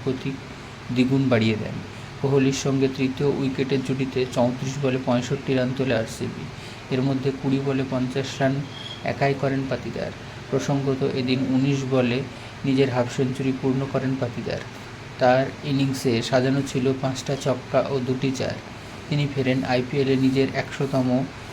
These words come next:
ম্যাচ খেলতে নামা জয়দেব উনাদকাট, তাকে ফিরিয়ে দেন। পাতিদার আউট হওয়ার পর কোহলিও নিজের অর্ধশত রান পূর্ণ করেন, কিন্তু এদিন অত্যন্ত মন্থর ইনিংস খেলেন কোহলি। সাঁইত্রিশ বলে হাফ সেঞ্চুরি পূর্ণ করেন তিনি,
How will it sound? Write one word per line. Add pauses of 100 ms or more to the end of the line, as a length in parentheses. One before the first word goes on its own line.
(120)
ম্যাচ
খেলতে
নামা
জয়দেব
উনাদকাট, (960)
তাকে (100)
ফিরিয়ে
দেন। (840)
পাতিদার
আউট
হওয়ার
পর (100)
কোহলিও
নিজের
অর্ধশত
রান
পূর্ণ
করেন, (160)
কিন্তু (400)
এদিন (100)
অত্যন্ত
মন্থর
ইনিংস
খেলেন (100)
কোহলি। (100)
সাঁইত্রিশ
বলে
হাফ
সেঞ্চুরি
পূর্ণ
করেন
তিনি,